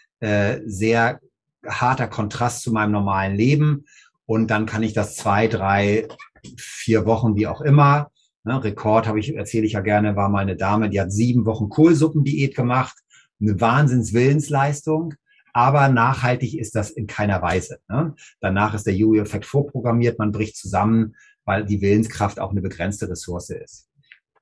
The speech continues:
Also Fokus auf die Gewohnheiten, die entscheiden über meine Zukunft. Und meine Empfehlung ist immer, dass Sie das Ganze wie eine Reise sehen, ne? Manche sagen auch, das ist ein Projekt. Äh, das ist auf jeden Fall ein längerer Prozess.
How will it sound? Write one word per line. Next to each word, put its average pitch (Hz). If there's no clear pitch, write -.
Also 107
Fokus 143
auf 117
die 104
Gewohnheiten, 139
die 120
entscheiden 107
über 101
meine 95
Zukunft. -
Und 107
meine 156
Empfehlung 147
ist 131
immer, 131
dass 127
Sie 147
das 123
Ganze 120
wie 104
eine 104
Reise 147
sehen, 151
ne? 117
Manche 117
sagen 107
auch, -
das 95
ist -
ein 98
Projekt. 113
Äh, 113
das 117
ist 135
auf 120
jeden 147
Fall 135
ein 131
längerer 117
Prozess. -